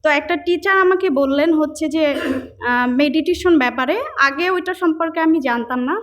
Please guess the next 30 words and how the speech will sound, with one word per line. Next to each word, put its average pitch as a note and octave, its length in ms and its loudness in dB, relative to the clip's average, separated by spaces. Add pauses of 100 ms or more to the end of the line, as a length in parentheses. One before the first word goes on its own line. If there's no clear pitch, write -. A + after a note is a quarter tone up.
পরে C#4 220 0
YouTube-এ D#4+ 580 2
দেখলাম D4 460 2
যে E4+ 120 0
হচ্ছে F4 220 -2
শীতলায়ন F4 840 0
যে F4+ 100 -2
প্রক্রিয়াটা, D#4+ 720 -4 (340)
ওটার D#4+ 300 0
মাধ্যমে E4+ 380 4
হচ্ছে F4 280 -2
ঘুমটার D#4+ 920 2 (260)
যে D4 80 0
মেডিটেশনটা, E4 720 0
ওইটা D4+ 440 0 (460)
করার E4 300 4
জন্য C#4 220 0
বলে। G3 320 -8 (300)
তো F#4 80 -2
তখন F4+ 420 0
সিদ্ধান্ত G4 460 -2
নিলাম F#4+ 420 0
হচ্ছে F#4 280 -4
আমি D4+ 340 2
এই D4+ 120 2
ট্রেনিংটা D4+ 480 2
করব। D#4+ 440 -2 (320)
গুরুজের D#4 400 0 (100)
কথা C#4+ 340 0
শুনে F4+ 500 4